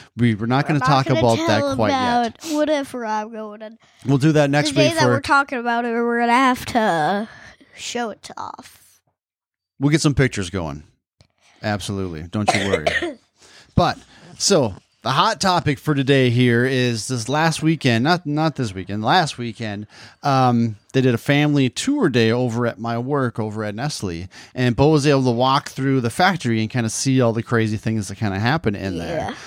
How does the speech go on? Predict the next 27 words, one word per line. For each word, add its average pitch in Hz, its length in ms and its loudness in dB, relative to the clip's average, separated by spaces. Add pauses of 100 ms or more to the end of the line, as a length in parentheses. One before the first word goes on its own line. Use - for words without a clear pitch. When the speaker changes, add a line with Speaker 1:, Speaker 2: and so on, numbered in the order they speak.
(100)
Speaker 1:
So - 120 0
let 214 140 4
me 202 120 4
ask 165 220 2
you 135 60 4
this, 107 220 0
Bo. 101 200 2
So, 107 380 2 (340)
s-, - 160 -2 (300)
right 160 240 4
away, 117 340 2
we 104 140 -2
got 107 320 2
there, 98 420 -2 (460)
and 117 640 2
what 175 120 4
was 165 140 4
your 156 100 4
first 156 380 0
impression 131 500 0
when 107 80 -2
we 110 60 0
walked 113 340 0
into 110 160 -2
the 101 140 -8
building 98 340 -8
itself? 92 420 -10